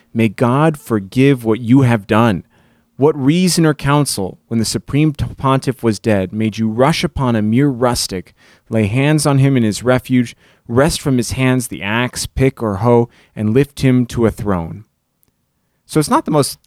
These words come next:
flattering way to write about a new pope. Uh, so what little we know is that today's pope was probably also known as Bernard,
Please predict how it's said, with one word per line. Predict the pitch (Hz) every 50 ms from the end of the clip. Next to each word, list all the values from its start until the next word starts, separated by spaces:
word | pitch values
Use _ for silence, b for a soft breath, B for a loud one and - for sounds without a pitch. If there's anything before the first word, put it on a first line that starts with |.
| _ _
flattering | - 123 123 127 139 143 143 143 139 131
way | 127 135 139
to | 139 123
write | 107 110 120
about | 131 120 127 127 123
a | 117
new | 113 120 127 -
pope. | - 117 110 127 180 - - - - - -
Uh, | 113 113 110 110 107 110 - - - - - -
so | - - - 139
what | 123 127 135 131 - -
little | 123 123 147 165 165
we | 127 123 117 113
know | 113 123 143 139 120 117 120 120
is | 104 113 117 113 110 -
that | 117 107
today's | - 117 117 127 127 -
pope | - 127 117 -
was | - 123
probably | - - - 123 113 117 120 120 113 113 107
also | - - 110 117 123 - - 131 120 117
known | 113 110 107 110 110 110 110 117 117
as | 90 - 110 104 104 104 101 - 117
Bernard, | 123 101 110 101 98 98 104 127 185 202